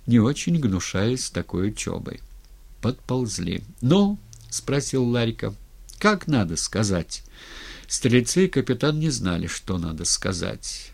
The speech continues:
«И шо разок», — велел Ларька. «Подскажи ты нам, ради Христа», — взмолились стрельцы, «а то же мы так полный день будем ползать».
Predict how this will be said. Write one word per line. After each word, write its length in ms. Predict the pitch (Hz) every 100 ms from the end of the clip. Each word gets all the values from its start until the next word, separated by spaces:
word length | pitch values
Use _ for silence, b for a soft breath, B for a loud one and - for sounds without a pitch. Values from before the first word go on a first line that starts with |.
| - -
«И 140 | 226
шо 400 | 202 - 190 185
разок», — 640 | 180 160 165 165 - - - -
велел 340 | 131 127 127
Ларька. 560 | 123 120 120 - 117 117 - - B B B B B B B - -
«Подскажи 560 | 143 - - 156 147
ты 140 | - 98
нам, 240 | 92 95
ради 280 | 113 120 107
Христа», — 560 | 101 98 - - 98 -
взмолились 680 | 104 92 101 92 90 90
стрельцы, 600 | - 92 101 92 - 98 -
«а 140 | 123
то 140 | 120 139
же 140 | 135
мы 360 | 135 139 135 131
так 240 | 156 -
полный 480 | - - 151 156 156
день 300 | 147 180 160
будем 400 | 85 92 87 98
ползать». 640 | 95 101 85 76 82 -